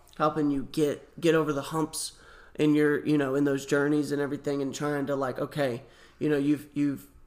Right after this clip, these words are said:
you've hit a wall in your training. It's time to change things up. Here's how you do it. You've hit a wall, um, or a, a, a, a stump in the road, per se, of, of,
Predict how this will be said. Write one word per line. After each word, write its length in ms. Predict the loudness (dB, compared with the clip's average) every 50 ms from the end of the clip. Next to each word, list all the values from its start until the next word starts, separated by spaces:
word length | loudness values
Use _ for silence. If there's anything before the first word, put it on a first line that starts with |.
| -10
you've 180 | -6 -6 -6 -2
hit 120 | 0 2
a 40 | 2
wall 440 | 2 2 2 2 2 4 4 4 4
in 100 | 4 2
your 140 | 0 -2 -6
training. 420 | -4 0 0 2 2 2 2 0
It's 160 | 0 -2 -4
time 180 | -6 -4 -4 -4
to 60 | -4
change 240 | -4 -4 -4 -6 -8
things 260 | -8 -8 -8 -4 -2
up. 200 | -2 -2 -2 -2
Here's 160 | -6 -6 -4
how 60 | -4 -4
you 180 | -4 -4 -6
do 220 | -2 2 4 4 4
it. 180 | 2 0 -6 -14 -20 -20 -20 -20 -20 -20 -12 0
You've 160 | 0 0 4
hit 120 | 4 4 4
a 40 |
wall, 680 | 4 4 4 4 6 6 6 6 4 2 -2 -8 -18 -20 -20 _ _ _ _ -2 2
um, 540 | 4 4 4 4 2 2 0 -4 -6 -8 -14 -20 _ _ _ -12 -2
or 160 | 4 4 6 6
a, 80 | 6
a, 520 | 4 2 0 2 2 2 0 -2 -4 -8 -10 -4 -2
a, 360 | -2 -2 0 0 0 -2 -2 -4 -16 -20 -20 _ _ _ _ _ _ _ _ -16 -16 -16 -16 _ _ _ _ _ _ _ _ _ _ _ _ -20 _ _ _ _ _ -20 _ _ -20 _ _ _ _ -20 -20 -20 -20 _ -20 -20 _ -6
a 80 | -6 -4
stump 380 | -4 -2 4 4 6 6 6 6
in 60 | 4
the 80 | 4 4
road, 520 | 6 6 8 8 8 6 6 4 0 -4 -8 -16 -20 -20 -20 -20 -20 -20 _ _ -12 -2
per 120 | -2 -2
se, 420 | -2 2 4 4 6 6 4 2 2 2
of, 360 | 4 4 4 2 0 -12 -14 -4
of, 460 | -2 -2 -2 -2 -4 -12 -12 -12 -10